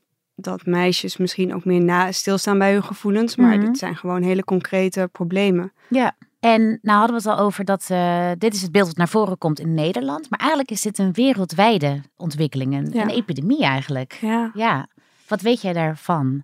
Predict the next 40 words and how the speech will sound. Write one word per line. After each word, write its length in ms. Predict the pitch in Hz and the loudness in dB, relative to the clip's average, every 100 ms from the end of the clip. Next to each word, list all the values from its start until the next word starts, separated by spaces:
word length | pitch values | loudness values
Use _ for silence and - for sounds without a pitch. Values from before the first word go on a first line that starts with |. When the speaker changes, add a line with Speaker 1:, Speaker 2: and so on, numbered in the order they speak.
| _ | _
Speaker 1:
Ja, 240 | 240 262 | 2 2
ik 120 | 254 226 | 2 2
weet 200 | 254 269 | 4 4
nou 180 | 262 | 2
in 100 | 240 | 2
elk 220 | 247 285 294 | 2 2 0
geval 440 | - 277 269 262 | 0 4 6 4
dat 180 | 247 233 | 0 0
je 60 | |
het 80 | 254 | -2
in 180 | 247 208 | 0 2
westerse 420 | 220 208 208 - | 2 -2 -6 0
landen 280 | 196 220 240 | 4 6 6
heel 180 | 180 185 | 6 4
erg 200 | 175 - | 0 -6
ziet. 260 | - 175 | -6 -2
Speaker 2:
Ja, 140 | 233 226 | 2 4
Speaker 1:
En 60 | 165 | 4
Speaker 2:
hè? 80 | 226 | 2
Speaker 1:
dat, 180 | 302 | -2
dat 100 | 208 | -4
Speaker 2:
Ja. 80 | 202 | -2
Speaker 1:
viel 140 | 180 240 | 2 2
mij 180 | 220 | 2
ook 140 | 208 214 | 0 0
elke 260 | - 220 | 0 0
keer 100 | - | -2
op 160 | - 208 | -4 -2
als 160 | 220 202 | -4 -4
ik 100 | 196 | -2
dan 180 | 196 | 0
op 120 | 196 196 | 0 -2
zoek 180 | 254 | -4
ging 180 | - 208 | -2 -2
naar 120 | 196 180 | 0 0
cijfers. 640 | - 208 214 180 202 220 214 | -2 0 0 -2 -4 -4 -8
Bijvoorbeeld 480 | 190 - 214 202 | -6 -2 0 0
bij 120 | 190 185 | 0 0
die 100 | 185 | 0
zelfbeschadiging. 1120 | - 214 208 196 - - 185 - 185 233 | 0 -2 -2 -12 -10 -8 -8 -6 -2 0